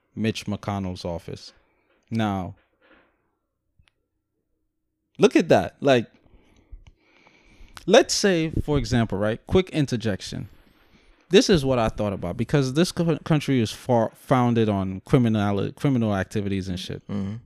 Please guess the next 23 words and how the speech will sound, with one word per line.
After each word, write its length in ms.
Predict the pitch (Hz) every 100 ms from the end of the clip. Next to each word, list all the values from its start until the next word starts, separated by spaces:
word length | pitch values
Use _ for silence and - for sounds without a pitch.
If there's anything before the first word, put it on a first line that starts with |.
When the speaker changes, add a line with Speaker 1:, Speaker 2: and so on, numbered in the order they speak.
| _
Speaker 1:
Like 240 | - 95 92
J 160 | 110
F 120 | 101
K's 300 | - 104 98
father 500 | - 107 98 95 92
in, 400 | 95 92 95 98 120 120
in, 260 | - 98 -
in, 240 | - 101 98
you 200 | 117 104
know, 180 | 98 -
Speaker 2:
Mm-hmm. 540 | 101 98 104 120 - -
Speaker 1:
Prohibition 520 | 113 95 104 - 92
time 520 | - 95 90 92 101 98
built 240 | 98 87
up 140 | 87
his 160 | 98 90
wealth 260 | 92 82 -
or 60 |
whatever. 220 | 98 - 107 - - - - - - _
Trump's 560 | - 113 113 - - - - - - -
grandfather, 720 | 131 113 110 - 110 101 95 110 -
Speaker 2:
Mm-hmm. 260 | 95 92 104 -
Speaker 1:
right? 180 | 101 98